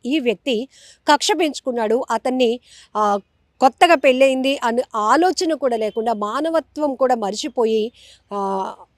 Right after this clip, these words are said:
పెళ్లి కొడుకుని హత్య చేశాడు, సొంత బావని హత్య చేసినటువంటి ఆ పాపాన్ని మూటగట్టుకున్నటువంటి వ్యక్తి దుర్గారావు పోలీసుల అదుపులో ఉన్నాడు ప్రస్తుతానికి. But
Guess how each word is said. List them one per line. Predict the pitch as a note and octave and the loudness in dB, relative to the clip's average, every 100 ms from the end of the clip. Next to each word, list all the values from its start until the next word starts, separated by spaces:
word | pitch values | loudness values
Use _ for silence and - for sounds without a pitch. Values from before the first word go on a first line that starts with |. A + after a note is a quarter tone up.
| _ | _
పెళ్లి | A#3+ C4+ | 2 2
కొడుకుని | D4 C4 B3+ A#3+ | 0 0 0 -4
హత్య | A3+ B3 E4 | -2 -2 -2
చేశాడు, | C#4 B3 A3 G3+ A#3 | 2 0 0 0 0
సొంత | - A#3 B3 | -2 -6 -4
బావని | G#3+ G3+ G#3+ D4 D#4 | -2 2 2 2 -2
హత్య | C4 A3 A#3+ | -4 -6 -4
చేసినటువంటి | A#3 G#3+ A3 G#3 G#3+ G#3 G#3+ - - - - | -6 -4 -8 -6 -4 0 -2 -2 -20 -18 -4
ఆ | F#3+ | -2
పాపాన్ని | F#3+ - C4 F4 F#4+ F4+ D#4 | -2 4 6 6 4 0 -2
మూటగట్టుకున్నటువంటి | A3+ A3+ C4 A#3+ - A3+ G#3 G#3+ G#3 | -2 -4 -6 -8 -6 -6 -6 -8 -6
వ్యక్తి | F#3+ G3 - A#3+ | -6 -6 -4 -6
దుర్గారావు | F#3+ F3+ A3 G3+ A3 _ _ _ | -6 -6 -4 -2 -4 _ _ _
పోలీసుల | A#3 C#4+ D4 C#4 | 4 4 2 -2
అదుపులో | G#3+ G#3 C#4 D#4+ | -2 -2 -2 0
ఉన్నాడు | C#4+ B3 A3 | 0 -2 -2
ప్రస్తుతానికి. | G3 G3+ F#3 A3 A3+ G3+ G#3+ G#3 | -4 -6 -8 -8 -6 -6 -6 -4
But | G3 | -2